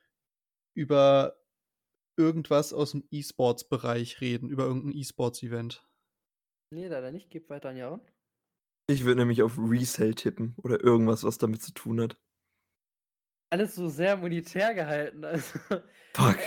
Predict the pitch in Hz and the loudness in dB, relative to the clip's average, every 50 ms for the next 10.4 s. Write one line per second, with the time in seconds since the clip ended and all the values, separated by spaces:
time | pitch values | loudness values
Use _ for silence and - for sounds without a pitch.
0 | - - 160 185 247 262 - - 165 - 214 - - - - 165 185 208 - 233 | -4 -2 -2 -2 -2 -4 -8 -8 -8 -8 -8 -10 -14 -10 -8 -8 -8 -8 -10 -14
1 | - - 170 165 165 156 156 156 156 151 - 208 202 - - - 156 160 170 175 | -12 -8 -6 -4 -4 -2 -4 -4 -6 -8 -8 -10 -10 -10 -8 -6 -4 -4 -4 -6
2 | 175 165 - - - 151 151 151 147 147 151 143 139 147 175 185 190 165 143 156 | -10 -14 -16 -14 -12 -10 -8 -8 -8 -8 -8 -8 -6 -2 -2 -2 -2 -2 -2 -4
3 | 170 - 143 156 160 - 156 151 147 139 - - 156 151 175 165 - 160 156 - | -4 -2 -4 -4 -6 -6 -8 -8 -8 -10 -6 -4 -2 -2 -2 -2 -4 -8 -8 -8
4 | - 156 - 143 131 120 - 190 233 262 - - - 139 127 143 208 - - - | -10 -14 -12 -14 -6 -2 0 0 0 -2 -6 -10 -12 -8 -4 -2 -4 -2 -2 -2
5 | 151 160 185 220 208 165 - 165 156 - 156 147 147 147 135 147 185 220 - - | -2 -2 -2 -6 -8 -10 -10 -10 -6 -4 -4 -4 -4 -6 -6 -4 -6 -6 -8 -12
6 | - - 156 160 165 - - - 160 147 147 156 165 170 170 160 - - 143 131 | -12 -8 -6 -6 -6 -8 -10 -10 -8 -4 -2 -2 0 0 0 0 -2 -4 -8 -10
7 | - - - 156 - - - - - 139 127 135 139 170 190 180 160 156 147 143 | -10 -8 -8 -8 -8 -8 -12 -12 -10 -6 -2 0 0 2 0 -2 -4 -8 -10 -10
8 | 135 135 - - - - - 165 196 190 - - - _ - - - _ _ _ | -10 -10 -12 -12 -14 -8 -6 -4 -4 -4 -6 -8 -16 _ -20 -20 -20 _ _ _
9 | _ _ _ _ _ - 160 175 180 180 185 185 185 175 160 - - - - 208 | _ _ _ _ _ 2 4 6 6 8 8 6 6 4 2 -2 -2 0 2 4
10 | 202 208 214 208 190 185 - - | 4 4 4 4 2 0 -2 -10